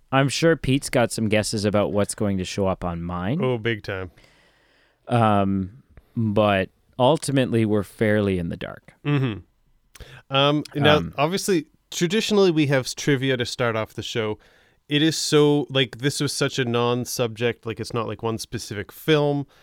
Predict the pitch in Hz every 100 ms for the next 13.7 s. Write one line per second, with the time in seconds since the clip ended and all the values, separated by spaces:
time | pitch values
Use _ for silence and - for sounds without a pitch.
0 | _ _ 127 120 117 123 123 123 120 117
1 | 101 120 113 120 113 - - - - _
2 | _ 123 110 107 107 107 104 101 - -
3 | 110 120 120 127 131 143 143 131 131 110
4 | - 139 131 131 135 135 131 - 135 151
5 | - 151 - 175 - - 214 208 147 147
6 | 147 151 147 - 131 - - 127 127 -
7 | - _ _ _ _ _ _ - 127 135
8 | 135 - 147 147 143 139 - 135 131 127
9 | 120 123 131 120 113 117 101 110 107 -
10 | 110 107 _ _ _ - - 127 117 113
11 | 127 135 - 151 165 160 143 135 131 139
12 | 131 147 143 135 123 123 - 127 120 123
13 | - 120 - 117 110 113